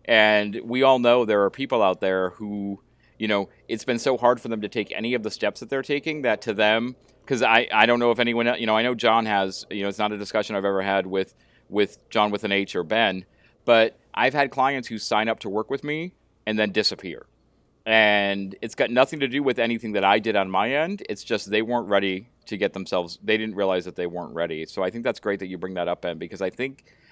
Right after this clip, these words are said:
that being ready and making that investment in yourself and then following through on that investment is, like, really the next step. One other really big thing I do wanna say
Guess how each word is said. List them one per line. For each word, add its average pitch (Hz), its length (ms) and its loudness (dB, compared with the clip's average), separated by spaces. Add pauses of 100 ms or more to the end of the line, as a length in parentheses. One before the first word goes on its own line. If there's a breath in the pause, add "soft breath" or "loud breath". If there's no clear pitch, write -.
(160 soft breath)
that 113 240 2
being 127 220 -4
ready 107 560 -2
and 98 120 -8
making 107 240 -4
that 104 120 -4
investment 98 400 -6
in 120 80 -6
yourself 123 420 -4
and 101 100 -6
then 98 220 -4 (260)
following 104 380 2
through 107 320 -8
on 131 100 -4
that 143 120 -4
investment 135 460 -4
is, 101 120 -6
like, 90 160 -4
really 92 260 -4
the 87 140 -6
next 90 320 -8
step. - 380 -4 (840)
One 127 300 2
other 180 200 2
really 139 480 -2
big 127 340 0
thing 127 360 2
I 120 120 0
do 120 180 -8
wanna 113 240 -4
say 131 560 0